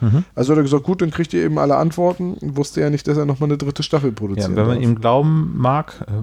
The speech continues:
Speaker 1: was ich auf jeden Fall tue, ist, dass er es als klassischen Dreiakter konzipiert hat.
Speaker 2: Ja,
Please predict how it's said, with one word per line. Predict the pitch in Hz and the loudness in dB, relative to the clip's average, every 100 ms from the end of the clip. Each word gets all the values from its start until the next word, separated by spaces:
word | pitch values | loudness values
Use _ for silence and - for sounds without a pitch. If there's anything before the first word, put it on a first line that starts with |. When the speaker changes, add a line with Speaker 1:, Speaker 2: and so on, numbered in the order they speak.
| 92 | -6
Speaker 1:
was | 104 85 | -6 -8
ich | 78 - | -8 -4
auf | 107 | 0
jeden | 113 110 | 2 4
Fall | 110 | 2
tue, | - 135 139 | 2 2 2
ist, | 123 - | 0 -2
dass | 107 - | -4 0
er | 101 | -2
es | - | -2
als | - 98 - | -6 -6 -4
klassischen | - 110 113 110 | -4 -2 0 2
Dreiakter | 95 98 - - 95 | 4 2 0 -4 -4
konzipiert | - 98 92 - - - | -2 -2 -4 -6 -8 -8
hat. | - - - - - - - - - - - | -18 -20 -20 -20 -20 -20 -20 -20 -20 -16 -2
Speaker 2:
Ja, | 131 120 | 0 2